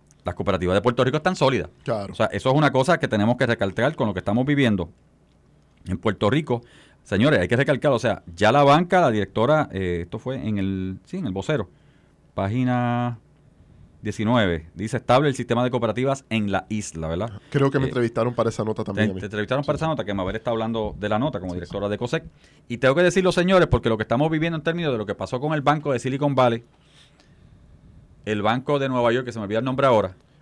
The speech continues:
Speaker 2: Eh, Signature.
Speaker 1: Signature. Y lo que está pasando con un banco en Europa ahora mismo,
Speaker 2: En
Speaker 1: que tiene
Speaker 2: Suiza,
Speaker 1: trillones.
Speaker 2: Credit Suisse Bank.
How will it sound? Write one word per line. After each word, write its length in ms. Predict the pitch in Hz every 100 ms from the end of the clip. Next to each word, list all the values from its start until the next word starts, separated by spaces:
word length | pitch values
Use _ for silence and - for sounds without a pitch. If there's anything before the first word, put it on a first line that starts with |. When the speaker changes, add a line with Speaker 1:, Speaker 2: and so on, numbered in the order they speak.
| -
Speaker 2:
Eh, 260 | 139 127 127
Signature. 440 | 151 131 113 92
Speaker 1:
Signature. 440 | - 151 131 98 87 _ _ _ _ _ _ _ _ _ _ _ _ -
Y 140 | 151
lo 120 | 151
que 80 | 135
está 200 | 127 147
pasando 360 | 175 175 190 190
con 140 | 147
un 120 | 151 143
banco 460 | 165 180 175 160
en 160 | 113 113
Europa 400 | 110 110 156 139
ahora 260 | 127 143 139
mismo, 260 | 151 151
Speaker 2:
En 60 | 113
Speaker 1:
que 60 |
tiene 160 | 123 139
Speaker 2:
Suiza, 60 | 135
Speaker 1:
trillones. 420 | 135 113 131 131
Speaker 2:
Credit 300 | 131 131 131
Suisse 400 | - 123 117 - -
Bank. 220 | 87